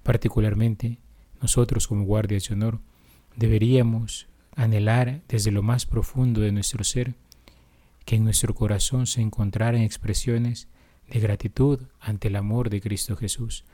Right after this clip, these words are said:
de correspondencia ante este glorioso y bendito amor,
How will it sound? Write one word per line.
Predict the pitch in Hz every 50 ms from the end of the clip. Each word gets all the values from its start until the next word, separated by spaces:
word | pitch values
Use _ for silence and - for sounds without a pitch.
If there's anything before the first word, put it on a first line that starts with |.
| _ - - - _ _ -
de | 117 117 113
correspondencia | - - 107 98 113 101 - - - - 101 98 95 107 131 151 151 - - 120 107 104 110 - _ _
ante | - 117 110 110 101 - 113 113 117
este | 113 - - - 113
glorioso | 101 101 101 98 101 107 120 117 - -
y | 104
bendito | 98 98 95 95 98 - - 101
amor, | 98 101 101 101 -